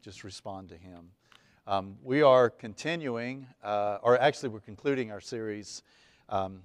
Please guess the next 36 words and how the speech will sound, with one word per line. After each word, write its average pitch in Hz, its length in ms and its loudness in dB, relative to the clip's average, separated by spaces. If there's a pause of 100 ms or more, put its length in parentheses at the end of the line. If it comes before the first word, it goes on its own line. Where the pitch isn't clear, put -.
(120)
on 117 160 2
our 113 120 8
mission, 135 600 -2 (240)
uh, 104 180 -2
or 107 140 -2
vision 127 420 0
statement, 135 520 -2 (160)
<clears throat> - 1500 -20
uh, 107 200 2
which 113 300 -2
is, 113 300 -2
uh, 101 100 0
represented 117 680 -2
by, 110 520 4
uh, 104 200 -8
the 95 100 -16
letters 110 340 -6
T 120 200 -4
R 107 100 0
A 107 140 -4
C 107 240 -16
K. 151 400 0 (640)
And, 110 320 -6
um, 101 380 -6 (140)
<clears throat> - 80 -16 (760)
we've 120 200 0
been, 123 320 2
uh, 113 200 2
doing 131 280 4
this - 360 -2
for, 110 580 4
this 123 160 2
is - 80 -6
the 127 80 4
fifth - 320 4
week, 113 400 0